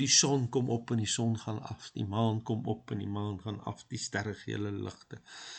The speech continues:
Geen van hierdie swaartekrag goed gaan uit hulle plane uit nie. God hou alles in stand. Hoekom sal hy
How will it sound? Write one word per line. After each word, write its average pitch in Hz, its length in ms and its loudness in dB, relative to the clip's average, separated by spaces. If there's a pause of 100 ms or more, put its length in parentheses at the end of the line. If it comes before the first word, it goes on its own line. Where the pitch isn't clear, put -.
(340)
Geen 143 320 6
van 131 100 4
hierdie 120 240 6
swaartekrag 120 800 0
goed - 400 -2
gaan 123 180 0
uit 117 280 -2
hulle 110 180 0 (160)
plane 110 420 2
uit - 220 -6
nie. 101 140 -6 (500)
God 165 180 0
hou 143 140 4
alles 135 320 2
in 107 80 0
stand. 95 420 -2 (680)
Hoekom 170 240 0
sal 175 240 2
hy 170 80 4